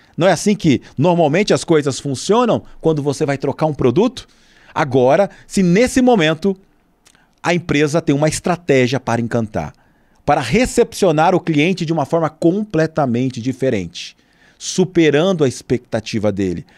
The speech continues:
fazendo com que esse cliente diga, "Meu Deus, até na hora de trocar um produto eles encantam. Realmente, eles são diferentes." Entende? Isso viraliza, porque ninguém faz. Então eu pergunto:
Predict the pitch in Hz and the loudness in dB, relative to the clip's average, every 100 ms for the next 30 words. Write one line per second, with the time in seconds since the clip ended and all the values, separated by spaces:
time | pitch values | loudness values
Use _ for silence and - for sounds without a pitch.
0 | - _ 170 156 214 233 208 220 214 214 | -20 _ 0 2 0 0 -2 0 -2 -2
1 | 202 202 170 180 202 175 156 156 127 127 | -6 -2 0 0 -2 -4 -2 0 0 2
2 | 147 190 117 131 104 - - - _ _ | 2 2 0 0 0 -4 -14 -18 _ _
3 | - 107 127 - 233 220 190 180 165 175 | -8 -6 -4 -2 2 4 4 2 0 -2
4 | 151 151 147 131 120 123 139 127 160 107 | -2 -2 -2 -2 -2 -4 -4 -4 -4 -6
5 | 101 92 101 214 285 190 190 196 240 240 | -6 -4 0 2 4 2 0 -2 -6 -8
6 | - _ _ _ _ _ - 147 151 - | -14 _ _ _ _ _ -4 -2 -2 -2
7 | 127 120 127 113 78 - - - _ - | -2 -2 -2 -2 -2 -10 -14 -16 _ -4
8 | 127 147 220 180 - - 170 175 - 151 | -2 0 -2 -4 -10 -8 -6 -6 -6 -6
9 | 113 139 139 131 107 110 85 92 - _ | -4 -2 0 0 0 -2 -2 -6 -8 _
10 | _ 139 - - 143 147 - 120 117 95 | _ -4 -4 -2 -2 -2 -6 -4 -2 -2
11 | 107 113 - - - 92 76 - - _ | -4 -6 -12 -10 -4 -4 -4 -14 -20 _
12 | _ _ 131 160 220 220 180 139 110 - | _ _ -6 0 0 2 -2 0 -2 -4